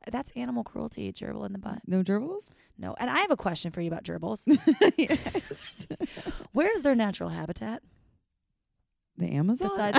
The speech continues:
Speaker 1: the pet store. Like,
Speaker 2: <laughs>
Speaker 1: really, I was thinking about them. Like, where are gerbils actually from? Like, where do they get these?
Speaker 2: I think they're, they're like little field creatures. I'm not sure. Do you wanna Google it?
Speaker 1: No.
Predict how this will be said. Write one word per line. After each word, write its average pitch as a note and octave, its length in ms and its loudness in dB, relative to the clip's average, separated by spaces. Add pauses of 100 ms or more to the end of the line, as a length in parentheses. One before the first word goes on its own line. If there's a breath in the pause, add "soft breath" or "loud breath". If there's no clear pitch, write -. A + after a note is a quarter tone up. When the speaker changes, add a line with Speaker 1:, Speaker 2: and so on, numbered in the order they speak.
(140)
Speaker 1:
the - 120 12
pet G4+ 200 8
store. E4 320 8
Like, C4+ 120 6
Speaker 2:
<laughs> C#4+ 100 6
Speaker 1:
really, D4 260 8
I B3 120 8
was D4 120 6
thinking D4+ 240 0
about B3+ 120 4
them. A#3+ 120 -2
Like, A#3+ 120 -2
where B3 300 2 (220)
are C#4+ 260 -2
gerbils G#3 640 4
actually F#3 560 4
from? D#3+ 340 2
Like, E3+ 180 -4
where G3+ 240 4
do G#3 100 4
they G3 120 2
get F3 180 -2
these? A#2+ 240 -8 (460 loud breath)
Speaker 2:
I - 60 -2
think A4+ 240 0
they're, A4 180 -2
they're F4 240 -2
like F4 180 -4
little F4 180 0
field E4+ 340 0
creatures. F#3+ 500 2
I'm C4+ 140 2
not C4 240 0
sure. A#3+ 260 0
Do G3+ 100 4 (160)
you G#3+ 120 4
wanna F#3+ 180 4
Google A3 400 6
it? A3+ 160 2
Speaker 1:
No. A3 300 4